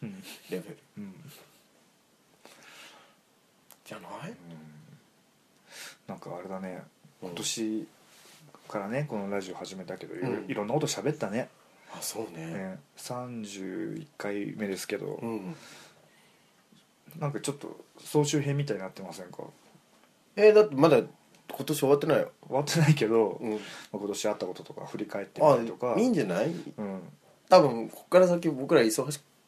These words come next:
Speaker 2: くなってきて、なんか、
Speaker 1: うん。
Speaker 2: 振り返ってる間もないみたいな感じになるから。
Speaker 1: <laughs> そうなんですよね。
Speaker 2: ちょっと今ゆったり、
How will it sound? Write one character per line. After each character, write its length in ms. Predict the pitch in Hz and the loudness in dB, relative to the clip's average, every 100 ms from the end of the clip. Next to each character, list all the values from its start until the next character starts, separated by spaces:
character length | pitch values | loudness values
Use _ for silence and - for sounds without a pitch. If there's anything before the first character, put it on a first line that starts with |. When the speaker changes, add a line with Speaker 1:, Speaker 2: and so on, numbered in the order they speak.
| - | 0
Speaker 2:
く 100 | 165 | 6
な 120 | 151 | 6
っ 60 | - | 4
て 60 | |
き 80 | - | -10
て、 120 | 117 | -2
な 100 | 120 | -2
ん 20 | |
か、 140 | - - - - - | 0 -2 -4 -20 -14
Speaker 1:
う 40 | |
ん。 120 | 110 98 | -12 6
Speaker 2:
振 140 | 160 | 10
り 60 | 165 | 10
返 260 | - 233 | 12 10
っ 40 | 226 | 12
て 100 | 156 | 8
る 60 | |
間 160 | 131 147 | 12 12
も 140 | 175 | 12
な 160 | 185 185 | 12 12
い 40 | |
み 80 | 170 | 10
た 100 | - | 4
い 20 | |
な 60 | - | 10
感 180 | 202 160 | 12 12
じ 80 | |
に 60 | 151 | 8
な 80 | 151 | 6
る 60 | |
か 60 | 139 | 6
ら。 80 | 127 | 4
Speaker 1:
<laughs> 320 | - - - | 0 -4 -4
そ 140 | - | 4
う 20 | 139 | 4
な 120 | 101 | 6
ん 20 | |
で 60 | 95 | 8
す 40 | |
よ 60 | 214 | 8
ね。 60 | |
Speaker 2:
ち 20 | |
ょ 20 | 147 | 10
っ 20 | |
と 60 | |
今 180 | 170 165 | 8 10
ゆ 140 | 123 117 | 10 8
っ 40 | |
た 200 | - 143 | 10 12
り、 220 | 127 104 | 12 8